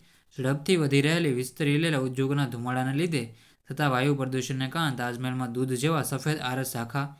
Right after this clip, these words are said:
અને પીળા પડી ગયા છે. ટૂંક નોંધ લખો, દાણ ચોરી. તો દાણ ચોરી એટલે આયાતો પરની જકાતકા ચોરી.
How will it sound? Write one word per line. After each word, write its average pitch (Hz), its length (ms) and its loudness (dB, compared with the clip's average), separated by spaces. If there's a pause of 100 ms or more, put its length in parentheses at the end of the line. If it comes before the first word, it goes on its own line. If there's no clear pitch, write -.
(300)
અને 156 200 0
પીળા 131 320 0
પડી 117 240 -4
ગયા 110 360 -8 (120)
છે. - 340 -18 (460)
ટૂંક 151 200 -2
નોંધ 160 200 0
લખો, 143 260 2
દાણ 123 320 -2
ચોરી. 110 340 -8 (500)
તો 127 100 -10
દાણ 139 340 2
ચોરી 175 260 0
એટલે 185 240 0
આયાતો 139 560 -2
પરની 147 480 -4
જકાતકા 131 600 -4
ચોરી. 131 480 -4